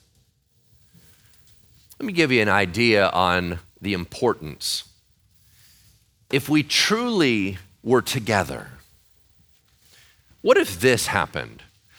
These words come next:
Let's say, for example, we all knew one another and God laid something on your heart. We'll just use me as an example.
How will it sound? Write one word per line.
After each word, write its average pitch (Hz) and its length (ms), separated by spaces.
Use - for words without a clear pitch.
Let's 311 160
say, 220 260
for 175 200
example, 135 640
we 123 120
all 123 240
knew 120 320
one 110 220
another 95 400
and 113 280
God 131 640
laid 127 300
something 127 680
on 98 460
your 101 220
heart. 78 380
We'll 170 180
just 175 220
use 127 240
me 120 220
as 101 140
an 104 80
example. 82 600